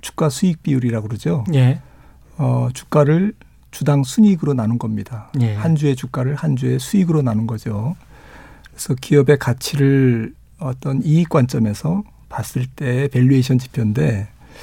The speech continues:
Speaker 1: 어, 이 전 세계 피이알이, 마켓 시장 전체 피이알이 평균적으로 오십 퍼센트 정도 올랐습니다. 작년 한 해.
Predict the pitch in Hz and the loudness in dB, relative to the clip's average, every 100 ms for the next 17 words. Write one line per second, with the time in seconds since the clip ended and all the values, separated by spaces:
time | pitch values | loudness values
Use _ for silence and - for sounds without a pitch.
0 | - - - - - - - 127 127 127 | -20 -20 -20 -20 -20 -12 -4 0 0 0
1 | 127 139 139 143 147 165 160 165 - - | -2 -2 0 2 4 4 4 2 0 -2
2 | 190 190 151 165 190 190 _ _ _ 139 | 0 2 0 0 -2 -6 _ _ _ -6
3 | 123 - 135 135 - - 135 147 143 120 | -6 -2 -2 -2 -10 -10 -2 0 2 0
4 | 120 127 127 - 123 120 151 180 - 196 | 2 -2 -2 -4 -2 -2 -2 -4 -2 2
5 | 196 180 170 151 160 180 143 147 - 143 | 4 4 0 0 -2 0 0 0 -2 -2
6 | 143 131 - 123 117 117 101 - 117 113 | -2 -4 -6 -8 -6 -6 -8 -8 -10 -8
7 | - 131 131 107 107 151 120 | 2 4 4 4 0 0 -2